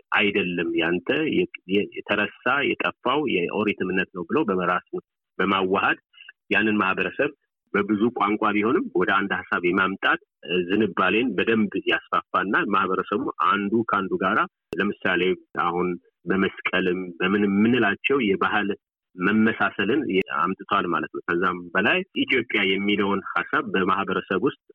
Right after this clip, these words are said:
አስርጿል ማለት ነው። ስለዚህ ወታደርነት ብናያቸው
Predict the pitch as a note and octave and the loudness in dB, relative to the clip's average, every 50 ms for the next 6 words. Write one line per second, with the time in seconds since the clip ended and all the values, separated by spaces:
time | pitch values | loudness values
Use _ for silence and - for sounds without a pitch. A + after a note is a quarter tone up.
0 | _ - - F#2+ F#2+ - - G#2 F#2+ - - D2 D#2 D2+ C2+ - - - - - | _ -4 -4 -4 -2 -2 -2 -2 -2 -2 -4 -6 -6 -6 -6 -8 -10 -10 -10 -12
1 | - - _ _ _ _ _ _ - - G2 G2 G2 A2 B2 C3 C3 C3 - - | -14 -14 _ _ _ _ _ _ -4 -2 -2 0 0 0 0 0 -2 -4 -8 -6
2 | - - E2+ G2+ - - G#2+ G2+ G2 G#2+ G#2 G2+ G2+ G2+ G#2 G2 G#2 G2+ G2+ G2+ | -4 0 0 0 0 0 -2 0 0 0 2 2 2 2 4 2 2 2 2 2
3 | G2 G2 - - D3+ C#3+ | 0 0 0 0 0 2